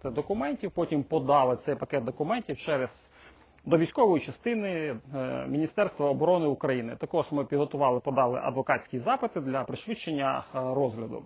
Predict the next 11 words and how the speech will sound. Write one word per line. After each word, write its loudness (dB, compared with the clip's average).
Далі, 2
перевірка 2
та 2
затвердження 0
виплати 4
Міністерства -2
оборони. 2
У -6
нашому 0
випадку 0
все 0